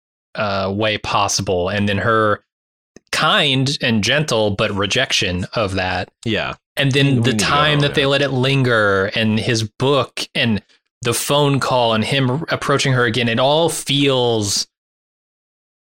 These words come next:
Speaker 1: extremely natural. It just feels like this is a, a real life.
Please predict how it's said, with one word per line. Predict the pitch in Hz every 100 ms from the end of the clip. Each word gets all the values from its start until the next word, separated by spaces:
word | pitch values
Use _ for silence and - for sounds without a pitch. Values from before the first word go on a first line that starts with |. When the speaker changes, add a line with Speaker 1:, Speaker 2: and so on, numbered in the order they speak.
| _ _ _ - -
Speaker 1:
extremely | 147 110 - - 123 131 151 147 143 135 117 107
natural. | 98 92 90 - 85 90 -
It | - 107
just | 127 - -
feels | 170 202 202 135
like | 120 110 -
this | 110 123 -
is | 120 95 107 -
a, | 113
a | 104 127
real | 107 110 98
life. | 90 87 95 - -